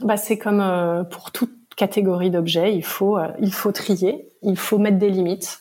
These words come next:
Euh, un enfant a besoin de limites. C'est le, moi, ce sont les principes de, d'éducation de mes enfants. Euh, mettre des limites, ça veut pas dire être, euh, méchant, ça veut pas dire ne pas aimer son enfant et ne,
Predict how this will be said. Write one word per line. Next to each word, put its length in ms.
Euh, 40
un 440
enfant 320
a 80
besoin 400
de 80
limites. 520
C'est 400
le, 240
moi, 180
ce 140
sont 200
les 80
principes 440
de, 200
d'éducation 560
de 60
mes 140
enfants. 340
Euh, 220
mettre 340
des 100
limites, 280
ça 140
veut 100
pas 160
dire 200
être, 280
euh, 160
méchant, 400
ça 160
veut 100
pas 140
dire 180
ne 100
pas 180
aimer 180
son 240
enfant 400
et 80
ne, 320